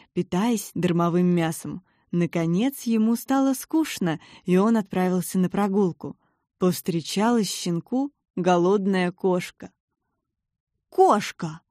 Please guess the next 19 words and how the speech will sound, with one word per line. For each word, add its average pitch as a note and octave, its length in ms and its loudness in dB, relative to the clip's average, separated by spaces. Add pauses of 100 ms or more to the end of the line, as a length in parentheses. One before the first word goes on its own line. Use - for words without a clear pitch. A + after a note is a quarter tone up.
(220)
я A3 240 2
тебя C#4+ 260 2
съем!» — D#4+ 480 2 (380)
говорит G3+ 480 4
он F#3+ 100 4
ей. F#3 320 2 (560)
«Что - 460 0
ты, B3+ 160 2
щеночек, D4 800 2 (180)
что F4 460 2
ты? G#3+ 200 -4 (300)
Лучше A#3 260 0
накорми F#3+ 440 2
меня C4+ 240 4
сначала, G3+ 520 0 (280)
а A#3+ 100 4
уж A3+ 180 -2
потом F4 420 0 (180)
ешь», — A3 520 2